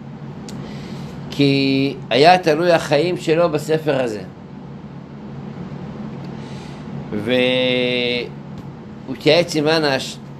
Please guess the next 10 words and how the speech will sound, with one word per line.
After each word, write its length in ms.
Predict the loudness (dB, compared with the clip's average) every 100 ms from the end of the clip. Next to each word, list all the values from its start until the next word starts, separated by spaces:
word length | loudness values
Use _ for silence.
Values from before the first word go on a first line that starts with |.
| -14 -8
רבנו 380 | 0 2 2 0
שלך 200 | 2 4 4
בלמברג, 580 | 4 4 2 4 4 4 -2 -12 -14 -14 -14 -16 -14 -16 -16 -16 -14 -14 -14 -14 -14 -12 -10 -10 -10 -10 -12 -4
הוא 80 | -2
התייעץ 460 | 4 6 6 6 0
עם 140 | 0
אנש, 520 | 2 4 2 2 -2 -6
מי 60 |
שהיה 260 | 0 6 6
איתו, 420 | 4 2 0 0